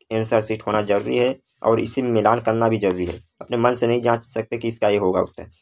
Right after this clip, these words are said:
इसमें जो उत्तर लिखा रहेगा इसी के आधार पर आपको number दिया जाएगा। और आप यहाँ पर देख सकते हो यहाँ पर बहुत अच्छे से लिखा गया है, जो कि इसी से मिलान किया जाता है और आप इससे limited लिखे हो तो बना, बना कर लिखे रहते हो तब पर भी number दे दिया जाता है और सटीक answer पे तो पूरा number मिल ही जाता है।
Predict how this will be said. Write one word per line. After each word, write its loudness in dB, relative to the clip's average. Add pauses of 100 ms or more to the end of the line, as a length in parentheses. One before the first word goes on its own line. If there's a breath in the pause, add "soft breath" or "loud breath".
इसमें -2
जो 4
उत्तर -2
लिखा 0
रहेगा 4 (100)
इसी -10
के -2
आधार 2
पर -2
आपको -4
number -4
दिया 0
जाएगा। 0 (260)
और 4
आप 4
यहाँ -4
पर -4
देख -2
सकते -4
हो -
यहाँ 0
पर -6
बहुत 0
अच्छे -6
से -6 (260)
लिखा 0
गया 4
है, 4
जो -4
कि -4
इसी -4
से -2
मिलान 2
किया -2
जाता 2
है -2 (200)
और 2
आप 0 (100)
इससे -6
limited -2
लिखे -2
हो 2
तो -6
बना, 0 (180)
बना 2
कर -2
लिखे 0
रहते 0
हो 0
तब -8
पर 0
भी 0
number 0
दे 0
दिया 0
जाता 2
है 0 (260)
और 0
सटीक -4
answer -2
पे -4
तो -6
पूरा 0
number 0
मिल 0
ही 0
जाता -2
है। -10